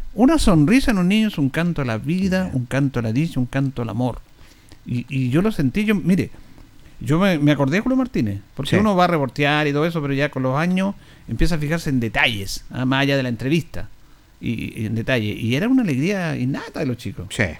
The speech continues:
Speaker 1: Estaban
Speaker 2: Sí.
Speaker 1: felices, felices de, de, de tener algo ahí para ellos. Mire, en esto, Jorge, lo hemos hablado tantas veces, lo importante que es el deporte, ¿no?
Speaker 2: Sí, importantísimo. Y tienes toda la razón. Cuando estabas irradiando la nota, estabas, eh, entrevistándolo,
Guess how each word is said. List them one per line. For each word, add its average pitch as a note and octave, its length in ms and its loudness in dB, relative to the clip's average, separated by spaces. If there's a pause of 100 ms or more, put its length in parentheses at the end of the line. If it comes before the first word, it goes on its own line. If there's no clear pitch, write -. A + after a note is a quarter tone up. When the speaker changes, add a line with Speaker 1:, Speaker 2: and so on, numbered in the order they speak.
(120)
Speaker 1:
Estaban C4 320 2
Speaker 2:
Sí. - 80 -8
Speaker 1:
felices, D#3 680 -2
felices B2+ 680 -2
de, A#2 200 -6
de, A#2 140 -4
de - 200 -8
tener D#3+ 260 0
algo F3 240 0
ahí D#3+ 120 2
para C#3+ 240 2
ellos. C#3 540 2 (420)
Mire, B2+ 320 -2 (180)
en B2+ 200 0
esto, E3 280 -2
Jorge, E3+ 300 -4
lo C#3 60 0
hemos B2 120 -6
hablado B2 240 -4
tantas C3 320 -8
veces, D3+ 320 -8 (640)
lo - 60 0
importante C3+ 540 4
que C#3+ 80 -2
es C#3+ 40 -2
el C#3+ 60 -4
deporte, C#3+ 360 -6
¿no? E3 200 -6
Speaker 2:
Sí, A2+ 240 4 (200)
importantísimo. A#2 840 8 (200)
Y A#2+ 120 -2
tienes B2+ 260 6
toda C3 180 6
la B2 100 6
razón. A2 400 4 (440)
Cuando B2 260 6
estabas C#3+ 440 8
irradiando C3+ 500 6
la C3 140 8
nota, C3+ 240 4
estabas, C#3 500 6
eh, A2+ 460 2
entrevistándolo, A#2 880 4